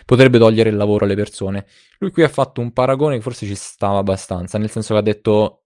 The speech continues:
eh, in passato molte persone erano, eh, facevano come lavoro i, il cont-, i contadini,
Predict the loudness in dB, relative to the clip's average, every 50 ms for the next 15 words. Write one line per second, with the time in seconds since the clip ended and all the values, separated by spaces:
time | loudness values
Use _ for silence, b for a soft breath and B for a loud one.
0 | _ -8 -6 -6 -4 -2 -2 -2 -2 -2 -2 -2 0 0 0 0 0 0 0 -2
1 | -4 -8 _ _ _ -6 -4 -2 -2 -4 -4 -4 -2 0 0 0 2 0 -2 -2
2 | -4 -8 _ _ -8 -6 -4 -2 -2 -2 0 0 0 0 -2 -4 b b b b
3 | b b b b -12 -10 -8 -6 -6 -4 -2 0 0 2 2 2 2 0 0 0
4 | 0 0 2 2 2 4 4 2 2 0 0 -4 -4 -4 -4 -4 -4 -6 -8 -8
5 | -8 -8 -8 -8 -10 -8 -4 -4 -4 -4 -2 -4 -2 -2 -2 -4 -6